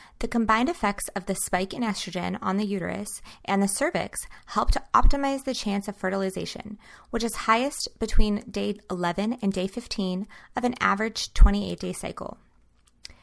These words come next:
Next up is the secretory phase. This coincides with the luteal phase of the ovaries, because this is stimulated by high levels of progesterone.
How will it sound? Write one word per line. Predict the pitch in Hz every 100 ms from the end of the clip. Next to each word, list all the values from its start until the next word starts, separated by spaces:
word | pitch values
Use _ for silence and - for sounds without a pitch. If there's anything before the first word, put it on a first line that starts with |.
| - _ _ _
Next | 233 311 - 190
up | 185 -
is | 180
the | 190
secretory | - 214 240 - -
phase. | - - - - - _ _ - _ - -
This | 262 -
coincides | - 285 330 185 185 -
with | -
the | 185
luteal | 175 208 247 269
phase | - 170 - - - _ - _ - - -
of | 202
the | 262
ovaries, | 311 - - - - - - - - - _ -
because | 226 226 214 -
this | 294 339
is |
stimulated | - 226 214 190 175 185 196
by | 196
high | - - 190 214
levels | 226 180 185 175
of | -
progesterone. | - - - - -